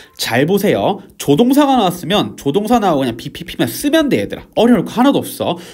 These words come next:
시제와 결합됐다는 건 원래, 얘들아, 비피피지. 이 be가 비동사잖아.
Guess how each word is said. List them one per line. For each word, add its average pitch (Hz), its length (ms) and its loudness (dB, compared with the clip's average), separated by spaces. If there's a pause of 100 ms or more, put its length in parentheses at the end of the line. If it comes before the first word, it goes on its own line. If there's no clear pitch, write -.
시제와 302 480 2
결합됐다는 117 600 -4
건 139 280 -2
원래, 226 380 4
얘들아, 120 320 -2
비피피지. - 1160 -8
이 226 240 -2 (140)
be가 147 800 0 (400)
비동사잖아. 156 1040 -2